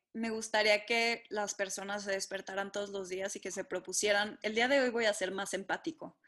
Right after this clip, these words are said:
Creo que nos hace falta empatía y la empatía no va solo con la otra persona, va también con los animales, va también con la naturaleza. Entonces creo que si todos fuéramos por lo menos un poquito más empáticos,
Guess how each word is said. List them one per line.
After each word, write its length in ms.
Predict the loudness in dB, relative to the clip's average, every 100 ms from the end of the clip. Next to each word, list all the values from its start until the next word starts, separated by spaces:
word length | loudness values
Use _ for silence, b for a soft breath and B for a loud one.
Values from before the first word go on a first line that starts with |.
| b b _
Creo 160 | -2 2
que 80 | 4
nos 200 | 4 4
hace 200 | 2 2
falta 260 | 0 0
empatía 680 | -2 -2 -2 0 4 4 2 b b b
y 140 | 2 6
la 80 |
empatía 720 | 6 6 4 6 6 6 4 2
no 200 | 0 4
va 120 | 4
solo 340 | 4 4 4
con 140 | 2 2
la 100 | 4
otra 240 | 4 2
persona, 600 | 0 0 0 2 2 2
va 100 | 2
también 280 | 2 2 2
con 100 | 0
los 140 | -2 -2
animales, 580 | -4 0 0 2 0 0
va 100 | -2
también 260 | -2 -4
con 120 | -6 -4
la 80 |
naturaleza. 760 | -6 -6 -4 -2 -2 -2 -4 -4 b b b b
Entonces 280 | -4 -2 4
creo 200 | 6 6
que 80 | 6
si 160 | 4
todos 320 | 2 2 2
fuéramos 380 | 2 2 2 0
por 180 | -4 -4
lo 80 | -2
menos 220 | 0 0
un 100 | 0
poquito 360 | -2 -4 -4 -2
más 280 | 0 0
empáticos, 640 | 0 0 0 -2 -4 -2